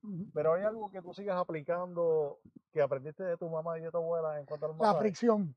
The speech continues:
Speaker 2: La fricción.
Speaker 1: La fricción. Mami me cogió un lado ahí, estaba, y estaba veinte minutos en el mismo lado y duro.
Speaker 2: Ok.
Speaker 1: Y dolía porque duele,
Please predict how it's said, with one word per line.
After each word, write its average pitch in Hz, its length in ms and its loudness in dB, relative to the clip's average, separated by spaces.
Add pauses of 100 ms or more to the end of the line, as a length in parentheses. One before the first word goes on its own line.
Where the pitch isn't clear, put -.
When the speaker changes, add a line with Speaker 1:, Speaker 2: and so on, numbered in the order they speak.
(120)
Speaker 2:
La 131 140 -4
fricción. 147 440 -6
Speaker 1:
La 214 160 8
fricción. 226 480 8
Mami 247 240 10
me 262 160 12
cogió 262 280 8
un 262 80 8
lado 254 280 12
ahí, 262 200 12
estaba, 262 440 12
y 254 40 8
estaba 277 340 12
veinte 294 320 12
minutos 277 300 8
en 269 100 12
el 269 60 8
mismo 269 260 8
lado 294 240 12
y 262 60 8
duro. 262 360 8 (440)
Speaker 2:
Ok. 139 320 -4
Speaker 1:
Y 233 640 4 (340)
dolía 214 640 4
porque - 380 -10
duele, 254 480 6